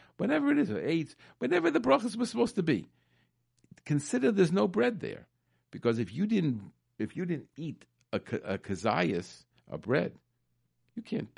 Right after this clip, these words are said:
you can't bench. Let's go to step two. Now that kazayas, what if you took a nibble out of it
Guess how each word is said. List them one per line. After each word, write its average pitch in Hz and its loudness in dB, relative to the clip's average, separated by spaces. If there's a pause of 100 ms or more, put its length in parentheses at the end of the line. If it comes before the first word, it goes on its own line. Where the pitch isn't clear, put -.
you - -6
can't 208 -8
bench. 214 -8 (2250)
Let's 90 -6
go 101 -4
to 101 -6
step - -6
two. 247 -2 (2000)
Now 104 -2
that 170 0 (320)
kazayas, 117 -2 (760)
what 165 2
if 233 -2
you 196 -4
took - -4
a 117 2
nibble 117 2
out 92 0
of 98 -6
it 95 -8